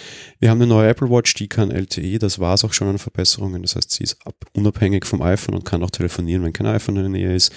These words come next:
oder aber Karten aus dem Internet laden, wahrscheinlich für Sportler am interessantesten.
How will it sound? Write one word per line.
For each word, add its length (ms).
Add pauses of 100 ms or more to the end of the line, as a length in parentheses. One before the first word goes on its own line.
(400)
oder 220
aber 160
Karten 340
aus 80
dem 140
Internet 320
laden, 200
wahrscheinlich 300
für 80
Sportler 320
am 80
interessantesten. 760